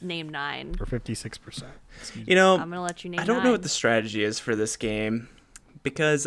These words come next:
Speaker 3: I'm not, like, counting these in my head, whether or not it's actually possible. <laughs> So I'm hoping I can guess
Speaker 1: Matt,
Speaker 3: nine.
Speaker 1: do it. Do it.
Speaker 3: Uh,
Speaker 2: All right,
Speaker 3: so
Speaker 2: nine.
Speaker 3: Bugsnax, uh,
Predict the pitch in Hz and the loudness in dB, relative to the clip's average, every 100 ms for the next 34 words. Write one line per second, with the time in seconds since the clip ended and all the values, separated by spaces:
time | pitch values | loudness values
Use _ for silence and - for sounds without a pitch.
0 | - 160 208 285 214 156 - 139 139 135 | -2 0 2 4 4 2 4 6 6 6
1 | 131 123 113 98 113 107 117 113 120 123 | 4 4 2 2 2 4 4 4 6 6
2 | 117 120 110 113 110 - 117 - 101 110 | 4 2 2 2 0 0 -4 -4 -4 -2
3 | 143 131 147 147 - - - - - - | 0 2 4 2 0 0 0 -2 -12 -14
4 | - - - _ - - - - - 151 | -20 -20 -20 _ -20 -20 -20 -6 2 4
5 | 226 202 - 190 202 - 127 - - - | 6 6 6 4 2 0 -2 2 2 2
6 | - 214 196 - - - - 185 196 262 | 4 6 6 2 -6 -8 -6 0 4 6
7 | 175 - - - 277 254 196 185 139 143 | 4 0 -4 -6 -4 -4 0 10 12 12
8 | 143 101 95 - 151 139 131 104 98 92 | 12 10 2 4 8 8 8 6 4 4
9 | 139 147 113 160 147 202 - - - - | 8 8 8 6 8 6 2 -4 -4 -10
10 | _ _ _ _ _ _ _ _ _ _ | _ _ _ _ _ _ _ _ _ _
11 | _ _ _ _ _ _ _ _ _ - | _ _ _ _ _ _ _ _ _ -4
12 | - 117 117 113 113 | 4 6 8 8 6